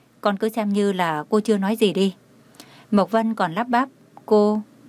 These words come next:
con, con thật ra, con sợ mình không xứng với cả Khải Liệt thôi." Lúc này,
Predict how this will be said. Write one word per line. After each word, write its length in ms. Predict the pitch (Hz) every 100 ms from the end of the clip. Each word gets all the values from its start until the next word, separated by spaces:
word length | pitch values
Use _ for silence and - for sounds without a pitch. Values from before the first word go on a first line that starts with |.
| -
con, 340 | 226 220 214 214 - -
con 140 | 233
thật 140 | 214 175
ra, 380 | 208 208 208 208 _ _ -
con 140 | 247
sợ 160 | 226 208
mình 260 | 196 185
không 200 | - 233
xứng 260 | 233 214 233
với 140 | 277
cả 280 | 254 190 160
Khải 200 | - 185
Liệt 240 | 170 170 -
thôi." 260 | 202 214 208 _ _ _ _ _ _
Lúc 200 | - 262
này, 280 | 220 180 147